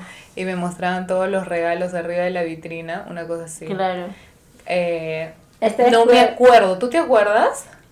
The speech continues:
Speaker 2: Yo sí me acuerdo porque en realidad fue todo un show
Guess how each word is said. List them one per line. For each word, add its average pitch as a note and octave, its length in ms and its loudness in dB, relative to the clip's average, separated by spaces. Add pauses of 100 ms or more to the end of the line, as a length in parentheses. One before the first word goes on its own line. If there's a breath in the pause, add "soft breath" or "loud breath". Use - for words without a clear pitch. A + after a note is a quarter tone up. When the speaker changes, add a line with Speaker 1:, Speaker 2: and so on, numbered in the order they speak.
Speaker 2:
Yo A#3+ 220 -4
sí - 160 -12
me F#4 100 -4
acuerdo A3+ 720 0
porque G3 480 -4 (160)
en G#3 180 -6
realidad G#3 560 -6 (120)
fue A3+ 140 -4
todo A#3 640 2
un A3+ 180 -4
show G#3 680 2